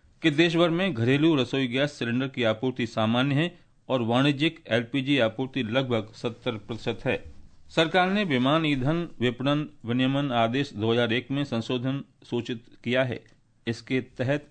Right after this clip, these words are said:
सतत विमानन ईंधन बायोजेट फ्यूल के साथ मिश्रित विमानन टरबाइन ईंधन को एटीएफ नियंत्रण आदेश के दायरे में लाया गया है। मंत्रालय ने कहा कि बायोजेट फ्यूल जैसे संवहनीय ईंधनों को बढ़ावा देना,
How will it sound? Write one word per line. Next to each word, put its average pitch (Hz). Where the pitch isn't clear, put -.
सतत 139
विमानन 120
ईंधन 127
बायोजेट 113
फ्यूल 117
के 110
साथ 120
मिश्रित 123
विमानन 151
टरबाइन 131
ईंधन 120
को 117
एटीएफ 143
नियंत्रण 123
आदेश 117
के 117
दायरे 110
में 120
लाया 110
गया 131
है। -
मंत्रालय 160
ने 190
कहा 165
कि 170
बायोजेट 135
फ्यूल 131
जैसे 135
संवहनीय 135
ईंधनों 123
को 131
बढ़ावा 104
देना, 127